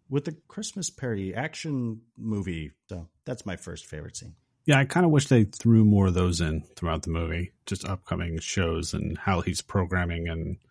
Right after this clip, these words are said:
Speaker 2: how it's not really showing the spirit of Christmas. That's where his mindset is.
Speaker 1: Mm-hmm.
Speaker 2: Instead of just being a jackass.
Speaker 1: You know what it reminded me of a little bit is the Paul Verhoeven, like, satirical style almost a little bit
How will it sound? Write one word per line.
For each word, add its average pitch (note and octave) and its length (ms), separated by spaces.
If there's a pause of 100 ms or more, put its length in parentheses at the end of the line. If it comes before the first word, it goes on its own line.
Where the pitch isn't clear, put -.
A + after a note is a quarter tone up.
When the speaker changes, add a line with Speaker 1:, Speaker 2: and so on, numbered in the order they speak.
(140)
Speaker 2:
how F#2+ 200
it's - 180
not F#2+ 220
really F2 540 (240)
showing A#2 520
the F#2+ 100
spirit G2 480
of - 240
Christmas. - 880 (200)
That's A#2 260
where G2+ 100
his F2 140
mindset F2 600 (100)
is. - 220 (280)
Speaker 1:
Mm-hmm. C3 380 (440)
Speaker 2:
Instead F2+ 460
of E2 340 (220)
just - 240
being E2 180
a D#2 140 (280)
jackass. - 640 (380)
Speaker 1:
You D#3+ 180
know F3 80
what F#3 120
it C#3 40
reminded B2+ 400
me G#2+ 120
of F#2+ 280
a B2+ 40
little A2+ 220
bit F2+ 160
is E2 220 (180)
the G#2 120
Paul A2 280
Verhoeven, F2+ 720
like, E2+ 200
satirical F2 640
style E2 500
almost D#2+ 360
a F2+ 40
little D#2 240
bit D#2+ 200